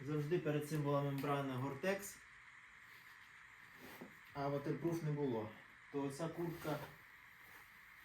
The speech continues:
е, фірма ODLO, Odlo. На мембрані waterproof теж. І кросівки waterproof.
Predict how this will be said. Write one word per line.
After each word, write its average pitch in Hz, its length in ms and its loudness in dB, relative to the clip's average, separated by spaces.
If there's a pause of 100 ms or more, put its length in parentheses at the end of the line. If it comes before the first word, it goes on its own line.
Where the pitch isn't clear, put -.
(380)
е, 131 520 2 (880)
фірма 151 400 4 (180)
ODLO, 123 440 2 (720)
Odlo. 110 360 -4 (880)
На 143 100 -4
мембрані 147 500 2
waterproof 156 580 2 (260)
теж. 208 240 -2 (1200)
І 131 60 -4
кросівки 147 540 0
waterproof. 131 500 2